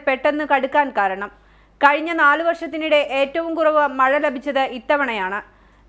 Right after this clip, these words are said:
ദീർഘകാല ശരാശരിയിൽ നിന്ന് ഇരുപത്തിയെട്ട് ശതമാനം കുറവ് മഴയാണ് ഇത്തവണ പെയ്തത്. നാനൂറ്റി തൊണ്ണൂറ്റൊന്ന് ദശാംശം ആറ് മില്ലിമീറ്റർ മഴ ലഭിക്കേണ്ടിടത്ത് കിട്ടിയത്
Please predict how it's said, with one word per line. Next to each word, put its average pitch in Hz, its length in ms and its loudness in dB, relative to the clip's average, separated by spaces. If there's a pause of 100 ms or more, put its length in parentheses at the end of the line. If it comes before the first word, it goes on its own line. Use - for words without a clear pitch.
ദീർഘകാല 339 520 4 (120)
ശരാശരിയിൽ 320 600 0
നിന്ന് 311 200 -2 (200)
ഇരുപത്തിയെട്ട് 339 560 -2
ശതമാനം 302 440 0
കുറവ് 294 300 0
മഴയാണ് 277 380 0 (160)
ഇത്തവണ 240 320 0 (120)
പെയ്തത്. 196 380 -2 (640)
നാനൂറ്റി 285 460 2
തൊണ്ണൂറ്റൊന്ന് 302 540 -2
ദശാംശം 294 520 0 (240)
ആറ് 294 220 4
മില്ലിമീറ്റർ 302 600 -4
മഴ 277 100 2 (120)
ലഭിക്കേണ്ടിടത്ത് 277 760 -2
കിട്ടിയത് 262 420 0